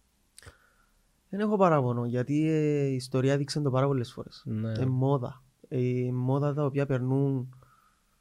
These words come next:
Speaker 1: πε-, πάντα περνάνε η μόδα. Ενώ είχε, είχε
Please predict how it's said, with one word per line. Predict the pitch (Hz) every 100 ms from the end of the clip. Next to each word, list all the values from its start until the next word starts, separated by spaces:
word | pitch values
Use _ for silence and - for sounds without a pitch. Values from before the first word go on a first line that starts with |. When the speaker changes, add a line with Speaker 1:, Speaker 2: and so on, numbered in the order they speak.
| _ _ _
Speaker 1:
πε-, | - 139 - - - -
πάντα | 156 180 185 151
περνάνε | 135 123 120
η |
μόδα. | 117 - - -
Ενώ | 131 139
είχε, | 151 160 147
είχε | 156 156